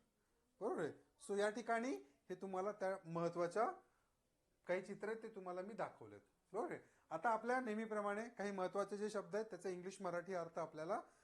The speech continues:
माहिती असला पाहिजे. तर पहिला काय? शिकारी संकलक, त्याला आपण हंटर गॅदरर म्हणतो. प्राचीन लोक जे प्राणी मारून व अन्न गोळा करून आपले पोट भरत असत. साइट, स्थळ. पॅलिओलिथिक म्हणजे काय? इतिहासातील सर्वात प्राचीन काळ.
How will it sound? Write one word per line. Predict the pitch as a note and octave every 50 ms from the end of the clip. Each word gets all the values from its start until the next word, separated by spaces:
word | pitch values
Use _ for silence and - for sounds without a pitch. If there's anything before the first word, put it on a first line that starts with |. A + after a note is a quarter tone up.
| _ _ _ -
माहिती | D#3 D#3+ E3 E3 G#3+ A3+
असला | G#3 F3 - - D#3 C#3
पाहिजे. | B2+ A#2+ A2 G#2+ G2 - G2+ - _ _ _ _ _ _ -
तर | F3
पहिला | E3 G3+ G3 F#3+ G3+ A3
काय? | G#3+ A3 A3 G#3+ A3 A3+ A3+ - - _ _ -
शिकारी | - - G#3 - A3+ A3 G#3+ A#3
संकलक, | A#3 - A3 G3+ G3 G#3 G3+ G#3 A3+ A#3 - - -
त्याला | F#3+ F3+ F#3
आपण | F#3 F3+ F3+ G#3+ A#3+ C4 E4 - - - _ _ _ -
हंटर | F#3+ F#3+ F#3+ G3+ A3 G#3
गॅदरर | F#3 G3 F3+ F3 F3 E3+ F3+ E3+
म्हणतो. | E3 D3+ B2+ A2+ G#2+ - - _ _ _ -
प्राचीन | - E3 E3+ - A#3 G#3+
लोक | G#3 G#3 A3+ B3+ - - - - _ _ _ _ -
जे | E3
प्राणी | E3 F3+ F#3 F3+ F#3+ G#3
मारून | G#3+ G#3 G3+ G3+ G#3+ G#3+
व | G#3 G#3+
अन्न | G3+ F3+ F3 F#3 G3+
गोळा | G3 F3 F#3 F#3 F#3+
करून | F#3 F#3 F#3 F#3+ F#3
आपले | F3 F3+ F#3+ F#3+
पोट | F3+ F3+ F#3 F3+
भरत | F3 C#3 C#3 C#3 C3 B2
असत. | A#2 G#2+ - A2 - - _ _ _ _ _ _ _ _ _ _ - - - - -
साइट, | G3+ G3 G#3+ A#3 A#3 - - - -
स्थळ. | - - - G#3 G3+ G#3+ B3 C4+ - - _ _ _ _ _ _ _ _ - -
पॅलिओलिथिक | F3+ F#3+ G#3 G#3+ A3 A3 A3 A3 B3 A#3+ B3 -
म्हणजे | G3+ F#3+ F#3+ F#3+ G#3+
काय? | G#3 A3 G#3+ G3+
इतिहासातील | G3 - G3+ G3 F#3+ G#3 G3 G3 G#3
सर्वात | F#3+ - G3 F#3 G3+ G3
प्राचीन | G3+ F3+ E3+ D#3+ D#3+ F3+ F#3+ F#3+
काळ. | F#3 F#3+ F#3 F#3+